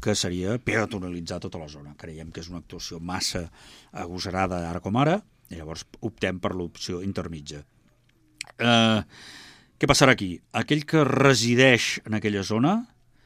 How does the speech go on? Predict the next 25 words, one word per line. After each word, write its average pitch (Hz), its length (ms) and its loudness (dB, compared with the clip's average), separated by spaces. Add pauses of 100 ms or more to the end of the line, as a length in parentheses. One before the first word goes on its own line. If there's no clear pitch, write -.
(880)
eh, 98 840 0 (200)
i 110 140 0 (140)
té 120 160 2
el 117 120 2
vehicle 107 500 2
censat 107 800 2 (240)
en 85 100 -12
la 85 80 -8
zona 135 300 4
de 110 100 -2
l'entorn 98 380 0
del 110 180 0
Roc, 95 320 -6
eh, 107 60 -4
parem, 110 260 -4
no 139 100 4
només 143 220 4
del 123 140 6
Roc, 80 200 -4
no 135 140 4
només 139 200 4
el 110 100 2
Roc, 82 240 -6
eh, 151 80 -6
l'entorn, 107 600 -4